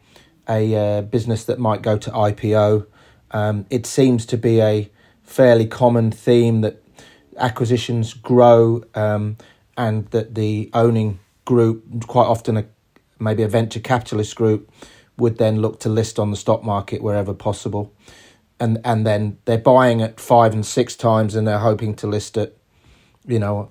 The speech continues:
ten to twelve times that type of, um, level. So the corporate, uh,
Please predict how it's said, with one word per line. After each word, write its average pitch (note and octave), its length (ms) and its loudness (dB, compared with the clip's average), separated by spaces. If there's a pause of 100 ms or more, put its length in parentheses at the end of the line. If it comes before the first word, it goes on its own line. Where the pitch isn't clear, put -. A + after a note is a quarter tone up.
(140)
ten G2+ 380 -2
to - 100 -12
twelve G#2+ 400 0
times G#2 380 -4
that F#2+ 200 -8
type G2 300 -8
of, G2 220 -10
um, G2 260 -8 (680)
level. G#2+ 380 0
So A#2 320 4
the - 160 -2
corporate, E3+ 460 4 (400)
uh, A2+ 480 4